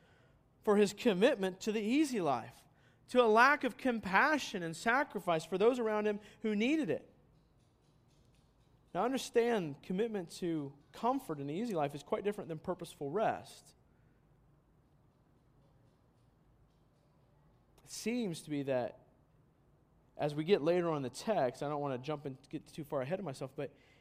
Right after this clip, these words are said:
he basically later on we see that it's comfort that he has chosen now in this life. And so then it's discomfort that he gets in the life afterwards. And I want to warn us that just because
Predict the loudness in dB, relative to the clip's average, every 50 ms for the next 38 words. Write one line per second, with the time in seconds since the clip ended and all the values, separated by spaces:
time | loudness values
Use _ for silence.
0 | _ _ _ -2 2 4 4 4 4 0 -2 -2 0 0 0 0 0 2 2 2
1 | 2 0 0 0 0 -2 -2 -4 -6 -8 -8 -10 -8 -8 -6 -6 -4 -4 -4 -6
2 | -8 -10 -14 -8 -2 -2 -2 -2 -2 -4 -8 -8 -4 -4 -4 -4 -2 -4 -4 -4
3 | -4 -6 -8 -8 -6 -4 -4 -4 -6 -8 -8 -4 -4 -2 0 0 0 -2 -2 -4
4 | -6 -4 -4 -4 -4 -4 -6 -6 -6 -6 -6 -6 -8 -14 -20 -20 -20 -20 _ _
5 | _ _ -20 -20 -20 -20 -20 _ -12 -10 -6 -4 -4 -4 -4 -4 -6 -6 -6 -8
6 | -10 -6 -4 -4 -4 -4 -8 -10 -10 -10 -8 -10 -12 -10 -10 -8 -8 -10 -10 -10
7 | -10 -10 -10 -12 -10 -10 -8 -8 -8 -8 -8 -10 -14 -20 _ _ _ _ _ _
8 | -2 -2 -2 -2 -4 -10 -16 -16 -14 -16 -18 -20 -20 -20 -20 _ _ _ _ _
9 | _ _ _ _ _ _ -8 -4 -2 0 0 0 0 0 0 -2 0 0 2 2
10 | 4 2 2 0 -4 -8 -4 -4 -2 -2 -2 -2 -4 -4 -2 -4 -4 -2 0 2
11 | 2 2 0 -4